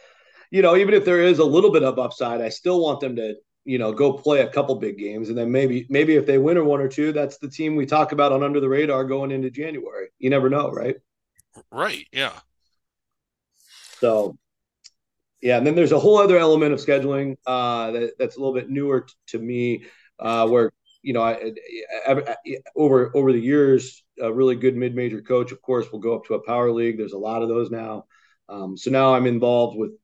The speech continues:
Speaker 1: trying to pair power teams. And, um, that's actually kind of fun just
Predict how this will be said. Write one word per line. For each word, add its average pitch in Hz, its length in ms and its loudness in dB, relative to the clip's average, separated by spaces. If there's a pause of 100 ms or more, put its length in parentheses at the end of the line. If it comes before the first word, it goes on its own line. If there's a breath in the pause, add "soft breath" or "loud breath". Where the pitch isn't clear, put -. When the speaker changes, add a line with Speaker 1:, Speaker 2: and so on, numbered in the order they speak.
(280)
Speaker 1:
trying 117 260 -2
to 107 60 -6
pair 120 280 -4
power 113 340 -2
teams. 110 480 -6
And, 98 160 -8 (480 soft breath)
um, 98 480 -10
that's 175 200 4
actually 170 240 4
kind 147 200 0
of 131 100 -6
fun 135 300 2
just 117 240 -8